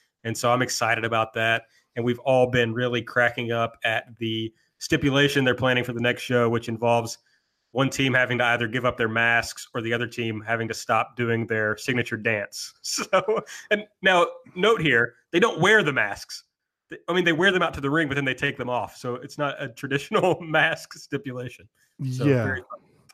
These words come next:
Speaker 2: I thought, uh, Stardom was definitely my favorite wrestling show. I actually liked the main event more than the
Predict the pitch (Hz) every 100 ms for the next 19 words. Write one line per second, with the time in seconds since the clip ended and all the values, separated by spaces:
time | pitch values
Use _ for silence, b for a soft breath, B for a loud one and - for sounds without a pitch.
0 | _ _ 147 180 160 151 147 143 143 135
1 | 185 170 151 160 - 143 123 139 127 123
2 | - _ b b - 135 117 123 117 127
3 | 117 120 139 - 139 127 117 113 113 107
4 | 113 117 - 110 107 110 107 104